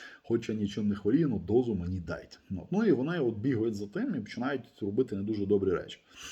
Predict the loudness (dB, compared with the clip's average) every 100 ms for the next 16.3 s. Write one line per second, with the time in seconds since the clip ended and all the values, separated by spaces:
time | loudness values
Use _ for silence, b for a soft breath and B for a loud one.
0 | B -10 -8 -8 -4 2 2 2 0 0
1 | -2 -2 -2 2 2 2 0 4 4 4
2 | -2 2 4 4 4 -2 -2 -4 -6 -2
3 | -2 -2 -6 -6 -2 0 4 2 2 -6
4 | -4 2 2 2 -4 -2 2 2 2 -2
5 | -2 -4 B B B B 4 4 6 2
6 | 2 -2 -2 4 8 10 10 8 6 0
7 | 0 0 0 -2 -6 -4 -4 -6 B B
8 | B 0 4 4 4 6 6 6 4 4
9 | 2 -2 0 0 0 2 2 4 6 8
10 | 8 6 6 0 -4 -2 -2 -2 -2 -2
11 | 0 0 0 -2 -2 -2 -2 0 -2 0
12 | 0 0 2 2 4 4 4 4 0 0
13 | 2 0 0 -4 -6 -4 -4 -2 -2 -2
14 | 0 -2 -2 0 0 0 0 0 0 0
15 | -2 -4 -6 -2 0 0 0 -2 -2 -6
16 | -2 -2 -4